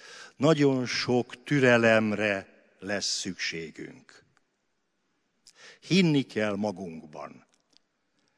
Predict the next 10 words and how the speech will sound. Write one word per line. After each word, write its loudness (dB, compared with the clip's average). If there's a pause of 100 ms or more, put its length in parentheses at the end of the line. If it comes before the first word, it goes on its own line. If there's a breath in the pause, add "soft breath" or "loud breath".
(160)
Merítsünk 2
erőt 2 (540 loud breath)
a -2
másik 2
ember 2
hitéből -4
is, -10 (840)
hogy -2
van 4
kilábalás, 0